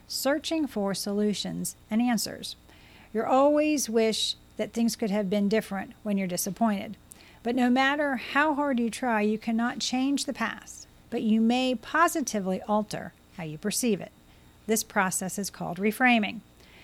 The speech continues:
Choose to learn from your experiences so that you can improve yourself in the future rather than wallow in disappointment.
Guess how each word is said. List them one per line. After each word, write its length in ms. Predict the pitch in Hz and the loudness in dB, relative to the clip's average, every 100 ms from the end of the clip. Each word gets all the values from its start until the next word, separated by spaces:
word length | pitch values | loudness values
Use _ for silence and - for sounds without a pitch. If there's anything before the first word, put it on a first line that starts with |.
| - - - - - - | -20 -20 -20 -20 -20 -10
Choose 320 | - 302 339 | 2 4 4
to 120 | 330 302 | 4 4
learn 260 | 247 240 | 4 2
from 200 | - 220 | 2 2
your 160 | 214 208 | 2 0
experiences 1040 | - - 247 233 214 202 - 196 214 - | -4 -2 2 2 2 0 -2 -2 -2 -4
so 200 | - 240 | -4 0
that 160 | 220 233 | 2 2
you 100 | 262 | 0
can 180 | 277 262 | 0 2
improve 400 | 233 - 302 311 | 0 0 -2 0
yourself 440 | 320 - 214 196 | 0 0 -2 -2
in 80 | 196 | -4
the 80 | 190 | -4
future 520 | - 226 - - 196 | -4 -4 -4 -8 -8
rather 340 | 214 220 240 254 | 4 6 6 4
than 240 | 254 240 | 4 4
wallow 440 | 196 - 92 95 - | 2 0 -2 -6 -4
in 140 | 226 | 0
disappointment. 640 | 202 - 208 247 214 196 | 0 0 0 0 0 -4